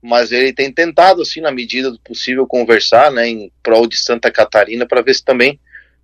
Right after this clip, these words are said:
consegue alguma coisa de lá. Não vê grandes perspectivas, né? Infelizmente, essa polarização acaba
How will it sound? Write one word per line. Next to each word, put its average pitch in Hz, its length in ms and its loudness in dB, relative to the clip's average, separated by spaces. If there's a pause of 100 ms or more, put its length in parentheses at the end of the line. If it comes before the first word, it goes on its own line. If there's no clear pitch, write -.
(140)
consegue 131 500 4
alguma 135 360 2
coisa 139 280 0
de 151 120 2
lá. 123 200 4 (240)
Não 120 220 -4 (100)
vê 135 100 2
grandes 139 380 0
perspectivas, 143 1000 0
né? 123 100 -2
Infelizmente, 117 840 -2 (400)
essa - 200 0
polarização 117 840 2
acaba 113 600 4